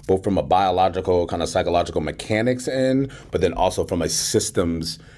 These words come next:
and, and, like, s-, society, social ecological, how does this thing work in, in, in the way that humans have designed the, the systems we live in.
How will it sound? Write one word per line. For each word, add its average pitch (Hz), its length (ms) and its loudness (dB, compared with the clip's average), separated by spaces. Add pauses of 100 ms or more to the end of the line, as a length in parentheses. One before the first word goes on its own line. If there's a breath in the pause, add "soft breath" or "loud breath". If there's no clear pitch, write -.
(280 loud breath)
and, 82 180 0
and, 90 160 0
like, 80 280 0
s-, - 280 -6 (340)
society, 92 1000 -2
social 92 360 -2
ecological, 80 1040 0
how 95 220 -4
does 85 140 -2
this - 160 -6
thing 82 420 -4 (340 loud breath)
work 107 640 2
in, 78 300 -8
in, 90 200 -8
in 95 100 -6
the 82 100 0
way 104 420 0
that 82 240 -6
humans 92 400 -2
have 85 80 -6
designed 78 640 -4 (400 loud breath)
the, 90 360 -4 (100)
the 82 140 -2
systems - 480 -2
we 80 80 -6
live 73 180 -6
in. 69 220 -10